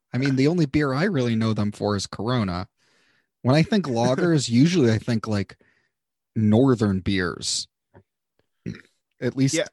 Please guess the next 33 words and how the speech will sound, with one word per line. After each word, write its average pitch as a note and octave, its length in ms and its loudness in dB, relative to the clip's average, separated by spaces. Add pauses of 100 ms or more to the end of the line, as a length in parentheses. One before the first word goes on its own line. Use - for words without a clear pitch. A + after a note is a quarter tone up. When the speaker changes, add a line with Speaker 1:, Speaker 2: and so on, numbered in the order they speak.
(160)
Speaker 1:
stateside. G#2+ 760 -2 (460)
Speaker 2:
I'm F#3+ 100 -6
gonna G#3+ 120 2
say, G3 200 -2
Young E3+ 340 -2
Lion, D#3 400 -4
if, - 200 -12
if - 200 -16
you're C#3+ 200 -4
one C#3+ 200 -2
of C3 140 -2
our A#2+ 320 -2 (760)
seven C3 520 0
listeners, B2+ 680 -6
uh, A#2 240 -4
explain F3 520 -4
yourself D3 480 0
<laughs> - 0 -
on F3 200 2
your D#3 120 -4
naming. D3+ 440 -2 (640)
And, C3+ 160 -18 (120)
Speaker 1:
Yeah, D#3+ 140 0
Speaker 2:
and A2+ 120 -6
Speaker 1:
you F3 80 0
Speaker 2:
we'll - 100 4
Speaker 1:
know, A3+ 60 0
Speaker 2:
talk. D3 340 0 (560)
Speaker 1:
I, C3+ 200 -2 (140)
if D3 160 -4
I F3 120 2
think F#3 240 -4
lager, B2+ 560 0